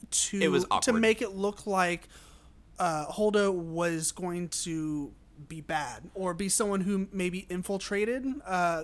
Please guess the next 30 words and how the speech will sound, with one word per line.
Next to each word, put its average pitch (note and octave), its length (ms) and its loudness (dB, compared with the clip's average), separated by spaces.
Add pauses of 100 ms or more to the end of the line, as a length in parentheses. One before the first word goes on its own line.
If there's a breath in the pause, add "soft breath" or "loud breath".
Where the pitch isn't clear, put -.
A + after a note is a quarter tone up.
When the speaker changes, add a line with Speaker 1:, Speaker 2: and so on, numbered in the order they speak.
Speaker 1:
the, E3 440 -4
the F#3 100 -4
resistance. F#3 840 -2
Speaker 2:
I A3+ 140 10
didn't D3 220 -4
catch - 360 0
that G#2+ 240 0
from D#3 220 0
it. E3 160 -4 (100)
I A#2 140 8
just C3+ 180 0
kinda A#2+ 320 2 (200)
got G#2 180 6
a F#2+ 60 2
jolt G2 420 -2
of, F2 180 -2
like, F2 320 -10
"Okay, G2+ 240 -2
that G#2 160 0
was F2+ 140 -6
messy." F#2 420 -6 (140)
Like, F#2+ 320 0 (280 loud breath)
Speaker 1:
Yeah. C3+ 400 6
Speaker 2:
the, A#2 120 -4
the, B2+ 360 4
I F3+ 120 12
never G#3+ 240 4
thought C#3+ 380 8
that, A2+ 100 -10 (260)
I, E3 180 4